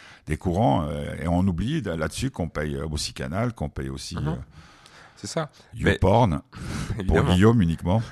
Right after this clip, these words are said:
Speaker 2: Bien sûr.
Speaker 1: <laughs>
Speaker 2: Mais, mais
Speaker 1: Je, je plaisante, hein.
Speaker 2: Oui, oui, oui,
Speaker 1: Oh,
Speaker 2: oui.
Speaker 1: je plaisante.
Speaker 2: Oui.
Speaker 1: Non, non, non, je précise parce que tu sais.
Speaker 2: Tout à fait.
Speaker 1: Tu sais que j'ai eu des ennuis à, la, à Radio Romande parce qu'on avait fait croire avec Tori Amos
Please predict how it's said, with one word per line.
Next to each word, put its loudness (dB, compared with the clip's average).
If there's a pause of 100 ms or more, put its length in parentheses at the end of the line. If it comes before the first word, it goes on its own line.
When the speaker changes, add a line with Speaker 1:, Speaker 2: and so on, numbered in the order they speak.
(120)
Speaker 2:
Bien -12
sûr. 0 (300)
Speaker 1:
<laughs> -10
Speaker 2:
Mais, 4
mais 4
Speaker 1:
Je, 0 (100)
je 4
plaisante, 4
hein. 2
Speaker 2:
Oui, 6
oui, 4
oui, 6
Speaker 1:
Oh, 8
Speaker 2:
oui. 0
Speaker 1:
je 2
plaisante. 2 (220)
Speaker 2:
Oui. 2
Speaker 1:
Non, 2
non, 6
non, 4
je -2
précise -2
parce -4
que -6
tu -8
sais. -4 (560)
Speaker 2:
Tout -4
à -4
fait. -6
Speaker 1:
Tu -12
sais 2
que 0
j'ai 2
eu 2
des -2
ennuis 4
à, 2
la, 0 (100)
à -6
Radio -2
Romande 2
parce 0
qu'on -2
avait 2
fait -4
croire 2
avec -4
Tori 2
Amos 0